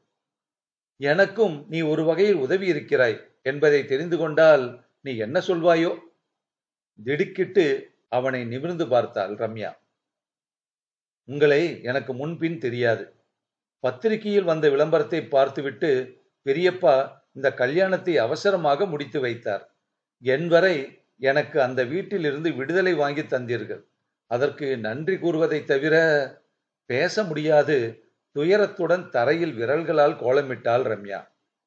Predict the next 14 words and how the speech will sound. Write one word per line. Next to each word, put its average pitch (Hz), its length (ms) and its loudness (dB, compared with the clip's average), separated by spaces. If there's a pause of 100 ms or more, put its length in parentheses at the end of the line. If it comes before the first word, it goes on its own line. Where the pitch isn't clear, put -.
(1000)
"உங்களை 131 560 2
என்னால் 143 340 0
நேசிக்க 151 460 -4
இயலாது. 110 480 -2 (540)
ஏற்கனவே 175 600 2
ஏற்பட்ட 151 460 0
அனுபவத்தில் 143 800 -2 (240)
உணர்வுகள் 165 540 0
சிதைந்து 139 880 -4
மனம் 143 360 -4
சூனியமாகி 151 680 -4
விட்டிருக்கிறது. 110 720 -8 (560)
மேலும் 135 580 -2 (260)
மணமேடையில் 156 880 0